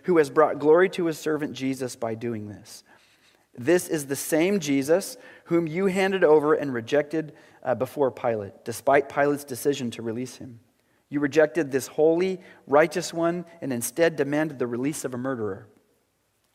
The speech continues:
You killed the author of life, but God raised him from the dead, and we are witnesses to that fact."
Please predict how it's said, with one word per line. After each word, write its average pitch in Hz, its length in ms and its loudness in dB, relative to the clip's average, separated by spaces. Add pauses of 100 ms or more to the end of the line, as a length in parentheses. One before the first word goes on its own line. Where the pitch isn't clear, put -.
You 165 180 -4
killed 180 340 0
the 156 120 -2
author 165 400 2
of 139 140 4
life, 156 460 4 (580)
but 139 200 2
God 151 320 4
raised 156 300 4
him 151 160 0
from 135 200 0
the 120 100 -4
dead, 123 340 0
and 117 320 -6
we 190 240 -4
are 123 160 2
witnesses 143 840 2
to - 140 -12
that 110 200 -8
fact." - 500 -10